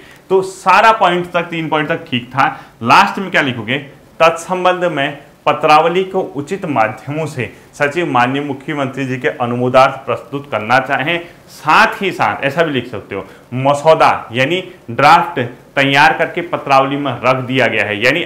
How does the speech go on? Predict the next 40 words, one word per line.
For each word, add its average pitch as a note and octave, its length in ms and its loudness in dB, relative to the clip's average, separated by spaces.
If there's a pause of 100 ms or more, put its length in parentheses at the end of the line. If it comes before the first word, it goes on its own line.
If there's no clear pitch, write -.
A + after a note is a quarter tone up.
आप C#3 220 4
क्या D#3+ 100 0
लिखोगे, B2+ 380 -6
जैसे C#3 280 -4
आपने C3+ 400 2
यहाँ A#2+ 240 0
last D3+ 300 2
वाला D3 180 2
point A2 220 -4
देखना G2 200 -6
है, G#2+ 60 -6
ठीक D3+ 140 -4
है। E3+ 180 -4 (300)
अगर D3 360 2
एक D#3+ 200 2
तरीका E3 260 2
तो F3+ 100 -4
ये E3 140 0
है, D3 160 2
आपको D3 360 6
लगा C#3+ 160 0
कि D#3+ 120 -4
मसौदा C#3 440 2
हम C3+ 260 -2
draft B2+ 300 2
भी C#3+ 140 0
भेज A2 220 -4
सकते A2+ 220 -6
हैं, - 180 0 (160)
तो D#3 160 -4
last C#3+ 340 2
में E3 100 -4
क्या C3+ 100 0
लिखना A2+ 220 -4
है, D3 100 0 (360)
तत्संबंध C#3 680 0
में, F2 200 -8 (1800)
तत्संबंध A#2 840 -2
में A2 420 -4 (280)
मसौदा B2 520 2